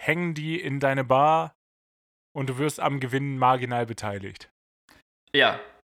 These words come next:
Speaker 2: ich glaub, so war das dann damals auch. Du wirst am Gewinn beteiligt, aber am Verlust wahrscheinlich auch oder so.
Speaker 1: Ja, wahrscheinlich.
Speaker 2: Oder?
Speaker 1: Macht ja
Speaker 2: Kann ich
Speaker 1: irgendwie
Speaker 2: mir
Speaker 1: nur Sinn. Bei so mafiösen Strukturen kann ich mir das gut vorstellen.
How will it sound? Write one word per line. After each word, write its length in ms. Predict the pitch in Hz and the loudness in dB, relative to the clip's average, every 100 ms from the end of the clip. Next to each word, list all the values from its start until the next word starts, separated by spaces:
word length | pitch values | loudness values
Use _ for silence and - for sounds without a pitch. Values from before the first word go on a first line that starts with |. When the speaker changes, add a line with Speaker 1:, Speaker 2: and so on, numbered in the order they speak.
| _ | _
Speaker 2:
ich 280 | 117 117 - | -10 -10 -6
glaub, 200 | 117 117 | -2 -2
so 140 | - 113 | 0 -2
war 80 | |
das 100 | 120 | -2
dann 140 | 117 110 | -2 0
damals 320 | 110 113 107 | 2 2 0
auch. 160 | 117 117 | -2 -4
Du 80 | 117 | -6
wirst 140 | 120 | -6
am 140 | 117 113 | -4 -4
Gewinn 200 | 117 147 | -4 -4
beteiligt, 520 | 156 139 143 151 - | -4 -2 -2 -2 -4
aber 480 | 120 120 117 117 - | -2 0 0 -2 -8
am 100 | - | -14
Verlust 380 | - 107 113 - | -12 -10 -8 -6
wahrscheinlich 440 | 117 - 110 98 - | -4 -2 -2 -4 -4
auch 300 | 139 143 - | -2 -4 -6
oder 240 | 98 92 | -8 -8
so. 320 | 90 98 170 - _ _ _ | -6 -6 -6 -14 _ _ _
Speaker 1:
Ja, 340 | 113 110 113 101 | -6 -4 -4 -4
wahrscheinlich. 560 | 101 123 104 113 - - _ 117 | -10 -8 -10 -12 -16 -20 _ 2
Speaker 2:
Oder? 140 | 120 | 4
Speaker 1:
Macht 140 | 165 | 4
ja 60 | 131 | 2
Speaker 2:
Kann 80 | 120 | 0
ich 60 | 117 | -2
Speaker 1:
irgendwie 140 | 117 | -4
Speaker 2:
mir 60 | 113 | -4
Speaker 1:
nur 120 | 113 | -4
Sinn. 320 | - 110 107 - | -6 -8 -10 -4
Bei 140 | 131 131 | 0 0
so 300 | 123 123 123 _ - - - | 0 0 -4 _ -20 -20 -8
mafiösen 680 | 131 143 - 139 147 151 135 | 2 2 2 -4 -4 -4 -6
Strukturen 880 | - 131 - - - 135 135 131 120 | -6 -8 -6 -6 -2 -2 -2 -4 -8
kann 160 | 123 | -10
ich 100 | 123 | -10
mir 100 | 123 | -10
das 220 | 120 120 - | -10 -12 -14
gut 160 | 117 | -18
vorstellen. 500 | - 117 - 113 113 | -16 -14 -14 -14 -16